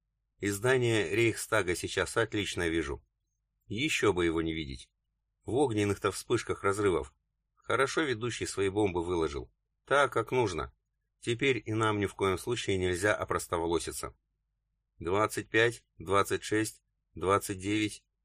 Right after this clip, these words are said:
Время вышло. Перекрывает шум наружного воздуха в кабине чёткая команда помощника. И тут же ему вторит штурман. Так что эти две команды сливаются в одну. Сброс.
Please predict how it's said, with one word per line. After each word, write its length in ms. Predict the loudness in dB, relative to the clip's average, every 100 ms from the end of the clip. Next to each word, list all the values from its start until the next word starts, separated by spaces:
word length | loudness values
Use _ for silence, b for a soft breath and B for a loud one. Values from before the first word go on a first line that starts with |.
| _ _
Время 400 | 0 2 4 2
вышло. 420 | 2 0 -2 -6 -10 _ _
Перекрывает 680 | -4 -2 -2 0 2 4 2
шум 280 | 2 0 0
наружного 580 | -2 0 0 0 0 0
воздуха 400 | 2 0 -2 -6
в 60 | -4
кабине 500 | -4 -2 0 0 -2
чёткая 480 | -2 -2 0 0 0
команда 460 | -2 -2 -2 -2
помощника. 680 | -2 -2 -2 -4 -6 -8 -10 _ _ _ _ _
И 120 | -6
тут 240 | -2 -2 0
же 140 | 2
ему 160 | 2 2
вторит 340 | 2 2 2
штурман. 500 | -2 -2 0 -2 -6 _ _ _ _ 0
Так 260 | 2 2
что 300 | -4 -2 -2 -2
эти 260 | -2 0
две 280 | 0 2 2
команды 520 | 2 -2 0 0 -2
сливаются 600 | -4 -2 2 2 0 -2
в 80 | -2
одну. 340 | 0 -2 -2 -6 _ _ _ _ _ _
Сброс. 560 | -6 0 2 2 0